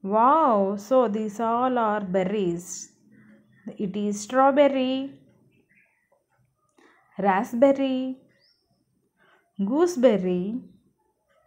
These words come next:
blueberry, wild strawberry, blackberry, cherry, and cranberries,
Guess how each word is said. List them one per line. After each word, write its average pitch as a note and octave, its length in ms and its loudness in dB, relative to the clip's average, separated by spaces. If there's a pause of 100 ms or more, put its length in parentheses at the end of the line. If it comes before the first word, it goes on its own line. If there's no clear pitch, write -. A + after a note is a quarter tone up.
(440)
blueberry, G#3 920 0 (1400)
wild A#3 560 2
strawberry, F#3+ 960 -2 (1300)
blackberry, G3+ 1000 -2 (1400)
cherry, A3 840 0 (1400)
and F#3+ 380 -4
cranberries, C4 960 2